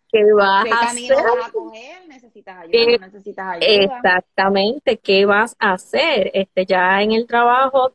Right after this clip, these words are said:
Speaker 1: a mí me pasó esto después de María. Cuando llegó María, el primer wake up call con el trabajo, el Señor me lo puso en la cabeza y me dijo, "Si X compañía se va,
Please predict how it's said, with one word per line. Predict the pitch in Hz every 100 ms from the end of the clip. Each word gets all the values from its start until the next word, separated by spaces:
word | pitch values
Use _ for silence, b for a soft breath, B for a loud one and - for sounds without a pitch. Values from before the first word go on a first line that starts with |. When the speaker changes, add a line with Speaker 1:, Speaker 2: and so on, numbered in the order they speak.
| -
Speaker 1:
a | 220
mí | 202
me | 208
pasó | 240 254
esto | 240 247
después | 233 202 190
de |
María. | 208 202 202 185
Cuando | 196 202 202 196
llegó | 196 196 220
María, | 254 554 190 170 - _ _ _ _ _ -
el | 214 202
primer | 220 202 202
wake | 233 240 523
up | -
call | 262 254
con | 262 254
el | 254
trabajo, | 247 247 254 233
el | 220
Señor | 220 185
me | 185
lo | 208
puso | 226 226
en | 233
la | 226
cabeza | 226 226 233 226
y | 214
me | 202
dijo, | 196 214 202
"Si | - 233
X | 220 - 294 -
compañía | 302 302 294 294 294 285 285
se | 285
va, | 208 156